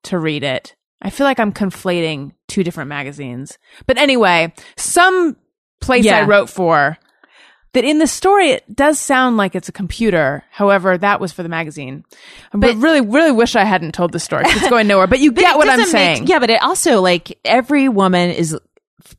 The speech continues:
Speaker 2: almost always late to work.
Speaker 1: <laughs> Yeah.
Speaker 2: So the fact that you would have time to read People magazine before work is,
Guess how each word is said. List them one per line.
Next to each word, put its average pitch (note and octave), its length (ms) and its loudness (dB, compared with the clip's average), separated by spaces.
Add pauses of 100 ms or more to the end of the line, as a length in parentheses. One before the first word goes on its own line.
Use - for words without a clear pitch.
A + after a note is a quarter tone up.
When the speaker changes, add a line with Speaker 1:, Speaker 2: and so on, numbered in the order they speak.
(140)
Speaker 2:
almost F3 360 2
always E3 260 0
late C#3+ 200 -4
to D3+ 80 -8
work. - 380 -14
Speaker 1:
<laughs> C4+ 60 4 (360)
Yeah. B3+ 260 4
Speaker 2:
So C#4+ 180 6
the A#3+ 160 -2
fact E4 240 0
that C#4 80 -4
you C4+ 160 2
would A3+ 180 2
have A3+ 280 0
time G#3 260 0
to F#3 80 -2
read F3 160 2
People F3 240 -2
magazine E3 420 0
before D#3 300 -4
work C#3+ 360 -6
is, C#3+ 280 -8